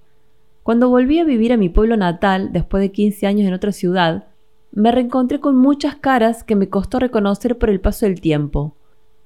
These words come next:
Hombres y mujeres que cuando me fui tenían, por ejemplo, diez años y al volver, veinticinco. En una ciudad grande y trabajando en un comercio, me parecía normal ver caras conocidas sin identificar de dónde.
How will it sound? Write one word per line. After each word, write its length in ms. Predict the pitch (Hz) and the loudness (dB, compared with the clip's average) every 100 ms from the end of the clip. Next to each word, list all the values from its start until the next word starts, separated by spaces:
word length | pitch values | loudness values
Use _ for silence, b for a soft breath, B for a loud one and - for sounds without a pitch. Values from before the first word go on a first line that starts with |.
| - | -2
Hombres 240 | 240 302 | 2 4
y 80 | 269 | 4
mujeres 360 | 208 - 247 247 | 4 2 2 2
que 120 | 226 | 0
cuando 220 | 185 175 | 0 2
me 140 | 170 | 0
fui 280 | 170 247 240 | 0 0 -2
tenían, 460 | 233 185 180 196 185 | 0 0 2 0 0
por 140 | 165 | -2
ejemplo, 460 | 165 - 185 170 165 | -2 -2 -2 0 -2
diez 280 | 185 220 285 | 0 0 0
años 460 | 254 220 240 240 | 0 2 0 -4
y 120 | - 185 | -2 0
al 100 | 175 | 2
volver, 600 | 180 202 240 214 254 - | 2 2 2 2 0 -6
veinticinco. 880 | 196 175 185 - 170 151 143 151 151 - - - - - - - | -2 -2 -4 -4 -2 -2 -4 -8 -12 -18 -20 -20 -20 -20 -20 -10
En 120 | 202 233 | -4 -2
una 140 | 330 | -2
ciudad 240 | - 208 | 0 2
grande 340 | 208 185 196 196 | 4 2 4 2
y 80 | 190 | 2
trabajando 460 | 165 143 147 196 | 0 0 0 0
en 80 | 196 | 0
un 60 | 185 | 0
comercio, 600 | 190 196 170 170 196 190 | 2 2 2 2 -2 0
me 140 | 220 | 2
parecía 320 | 233 233 294 | 2 0 0
normal 640 | 277 226 180 180 196 175 160 | 0 0 0 0 0 0 -2
ver 160 | 185 | -4
caras 220 | 175 180 170 | -2 -4 -2
conocidas 680 | 170 156 156 190 196 190 - | -2 -2 -2 2 2 0 -10
sin 240 | - 202 196 | -8 -2 0
identificar 680 | 190 170 175 170 - 180 | 2 0 -4 -10 -6 -2
de 100 | 175 | 0
dónde. 480 | 160 151 147 147 160 | 0 0 -2 -6 -8